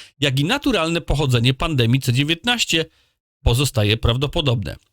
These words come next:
Ratcliffe, który od dawna twierdzi, że wirus wydostał się z chińskiego laboratorium, w piątek powiedział Breitbart News,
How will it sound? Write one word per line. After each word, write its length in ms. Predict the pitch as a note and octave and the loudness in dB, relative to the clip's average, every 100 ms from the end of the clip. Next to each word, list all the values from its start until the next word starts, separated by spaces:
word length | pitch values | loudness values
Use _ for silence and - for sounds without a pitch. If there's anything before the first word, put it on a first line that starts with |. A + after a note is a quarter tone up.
| _ _ _ - | _ _ _ -2
Ratcliffe, 560 | C#3+ A#3+ - A#2 G2 | -2 -2 -4 -2 -2
który 320 | - D3+ C3+ - | -4 -2 0 0
od 180 | C3 | -2
dawna 340 | C#3 G3 G#3 A3+ | -2 -4 -4 -6
twierdzi, 440 | - F#3+ A#2+ G#2+ | -2 0 0 -2
że 140 | G2+ A2 | 0 0
wirus 320 | E3 G#3+ D#3 | 0 -2 0
wydostał 440 | B2+ C#3+ F3 D3 | 0 0 -2 -2
się 140 | C3 A2+ | 0 0
z 40 | |
chińskiego 460 | - B2 - G#3 G3+ | 0 -2 0 0 0
laboratorium, 680 | D3 C3+ C3 A#2+ G#2+ B2+ D3+ | 0 0 0 0 -2 -2 -6
w 60 | - | -4
piątek 360 | F#3 G#3 A#3 | -2 -2 -4
powiedział 440 | - C#3+ D3 D#3 C#3+ - - - _ _ _ | -2 -2 0 0 -2 -8 -20 -20 _ _ _
Breitbart 520 | E3 F3 C3+ D3 B2+ | -2 -2 0 0 2
News, 300 | A#2 D3 E3+ | 2 0 -2